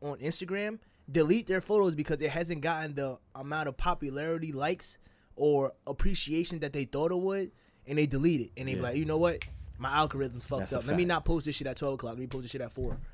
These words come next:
Speaker 2: That's a fact.
Speaker 1: Maybe, maybe everybody at work. Let me, let me wait a little bit later.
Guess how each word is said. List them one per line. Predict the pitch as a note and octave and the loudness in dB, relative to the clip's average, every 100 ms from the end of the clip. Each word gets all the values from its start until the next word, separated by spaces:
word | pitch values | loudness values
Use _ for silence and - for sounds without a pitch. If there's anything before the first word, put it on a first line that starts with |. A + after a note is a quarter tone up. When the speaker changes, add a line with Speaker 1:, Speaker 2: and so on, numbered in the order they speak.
| - | -12
Speaker 2:
That's | G2+ | -8
a | C3 | -2
fact. | - E3 | 4 6
Speaker 1:
Maybe, | F3 F3 | 6 6
maybe | D#3+ | 4
everybody | F3 F3 F#3+ | 2 2 2
at | G3 | 2
work. | G#3+ - - - - | 2 0 -8 -16 -12
Let | C#3+ | -6
me, | D#3+ E3 | -2 -2
let | F3 | -2
me | F#3+ | 0
wait | F#3+ | 0
a | F3+ | 2
little | F3 E3 | 2 0
bit | D#3+ | 0
later. | D#3+ A#2 | -2 -2